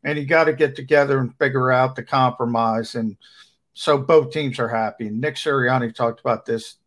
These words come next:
uh, this morning before practice. Uh, both teams gotta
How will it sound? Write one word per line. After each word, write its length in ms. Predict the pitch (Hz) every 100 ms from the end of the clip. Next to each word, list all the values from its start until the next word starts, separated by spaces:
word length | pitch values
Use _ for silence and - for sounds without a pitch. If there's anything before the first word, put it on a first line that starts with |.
| _
uh, 280 | 120 110 98 -
this 240 | 113 - 156
morning 440 | 160 165 147 135
before 400 | 117 - 175 147
practice. 640 | 135 131 127 127 123 117 _ _ _ _ _ -
Uh, 200 | 131 123 -
both 240 | 190 190
teams 240 | 165 165 -
gotta 420 | 143 131 131